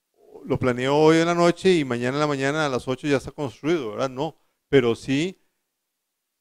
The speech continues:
hay que denunciarlo y hay que estar detrás de esa situación. Desgraciadamente hay que insistir a veces.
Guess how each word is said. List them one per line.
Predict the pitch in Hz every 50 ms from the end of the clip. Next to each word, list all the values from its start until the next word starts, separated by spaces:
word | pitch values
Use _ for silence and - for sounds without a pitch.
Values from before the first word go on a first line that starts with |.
| _ _ _ _ _ _
hay | - 131 127
que | 120 - 151
denunciarlo | 156 160 170 175 170 156 - 170 175 175 175 180 185 190 208 208 208 208 _ _ _ _ _ _ _ _ _ _ _ _ _ _ _ _ _ _ _ _
y | - 143 135
hay | 131
que | 127 - 160
estar | 143 - 165 165 160
detrás | 160 165 - - 151 151
de | 147 156
esa | 131 - -
situación. | - - 156 - 147 139 135 165 175 165 - -
Desgraciadamente | - 143 - 139 139 135 127 131 127 123 - 143 147 156 160 165 160 151 - 175 170 - -
hay | 147 127 120
que | - -
insistir | 143 131 - 135 123 - - 127 117
a | 117 117
veces. | 117 - - - - _ _ _ _